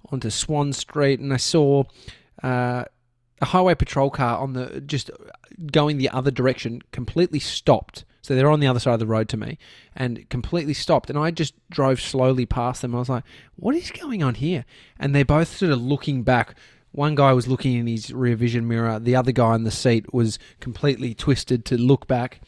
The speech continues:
And I'm like, "Oh, no, the f-, they're onto something." And so I cruised down.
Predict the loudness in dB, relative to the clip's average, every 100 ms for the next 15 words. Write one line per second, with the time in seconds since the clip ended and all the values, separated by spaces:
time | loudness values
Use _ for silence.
0 | -20 -20 -20 _ -4 -2 0 -2 -4 -8
1 | -6 -4 -4 -8 -10 -12 -14 -6 0 0
2 | 0 -2 -4 -6 -12 -18 -20 -10 2 4
3 | 6 6 4 0 _ _ _ _ _ 6
4 | 6 8 4 4 0